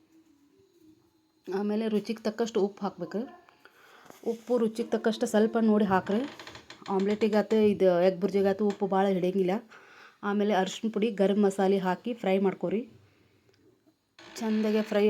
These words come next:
ಆದ್ಮೇಲೆ ಇದು ಆರು ಎಗ್ ನಾನು ಒಡೆದಿಟ್ಕೊಂಡೇನಿ ಒಂದು ಪಾತ್ರೆ ಒಳಗೆ. ಈ ಥರ ಚಮಚಲೆ ಬೀಟ್ ಮಾಡಿ ಇಟ್ಕೊಂಡೇನಿ. ಅದನ್ನ ಈ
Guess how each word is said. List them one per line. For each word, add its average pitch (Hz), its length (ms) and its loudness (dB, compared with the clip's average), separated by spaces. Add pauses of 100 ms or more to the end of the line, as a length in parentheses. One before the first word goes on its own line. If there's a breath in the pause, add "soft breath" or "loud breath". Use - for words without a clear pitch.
ಆದ್ಮೇಲೆ 202 360 2 (1800)
ಇದು 208 140 0 (400)
ಆರು 196 180 4 (440)
ಎಗ್ 202 140 0 (100)
ನಾನು 208 120 4 (100)
ಒಡೆದಿಟ್ಕೊಂಡೇನಿ 196 520 2
ಒಂದು 190 160 0
ಪಾತ್ರೆ 175 300 -2
ಒಳಗೆ. 190 180 2 (140)
ಈ - 100 0
ಥರ 190 120 2 (280)
ಚಮಚಲೆ 202 420 0
ಬೀಟ್ 190 220 0
ಮಾಡಿ 190 160 4
ಇಟ್ಕೊಂಡೇನಿ. 180 400 0 (500 loud breath)
ಅದನ್ನ 196 240 -2 (760 soft breath)
ಈ 202 120 -4